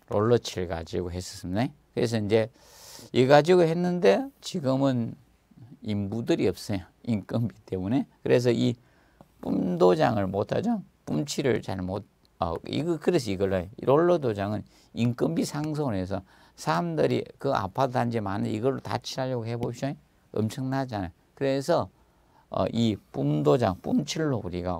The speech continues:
공법을 많이 하고 있는 거예요. 그래서 이제 아파트, 어, 오 년마다 도장할 때 <laughs> 저거 하잖아요. 차, 차 이제 지하주차장 넣고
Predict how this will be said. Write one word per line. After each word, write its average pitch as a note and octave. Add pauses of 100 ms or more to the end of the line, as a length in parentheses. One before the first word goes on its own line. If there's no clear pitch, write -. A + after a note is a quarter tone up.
공법을 F#2+
많이 F2+
하고 G#2+
있는 E2+
거예요. F2 (360)
그래서 A#2
이제 A2+
아파트, A2 (640)
어, F2+
오 A#2
년마다 A#2
도장할 F2+
때 G#2+ (480)
<laughs> -
저거 F2+
하잖아요. F2+ (2250)
차, A#2 (640)
차 B2 (120)
이제 F#2 (220)
지하주차장 G#2
넣고 F#2+